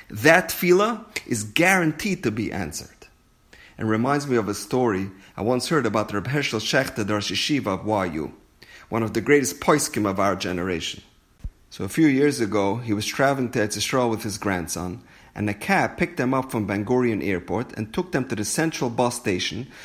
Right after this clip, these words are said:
where they took a bus to their hotel in Yerushalayim.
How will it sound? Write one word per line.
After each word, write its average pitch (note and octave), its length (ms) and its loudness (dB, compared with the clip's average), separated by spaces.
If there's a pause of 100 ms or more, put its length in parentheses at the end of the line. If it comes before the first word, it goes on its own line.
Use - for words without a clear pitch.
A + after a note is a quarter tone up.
(160)
where A2 120 -2
they G#2 140 0
took E3+ 240 -4
a C3 80 0
bus A#2+ 480 0
to B2 100 -2
their G#2+ 260 0
hotel A2+ 520 0
in A2 80 0
Yerushalayim. F2 680 -4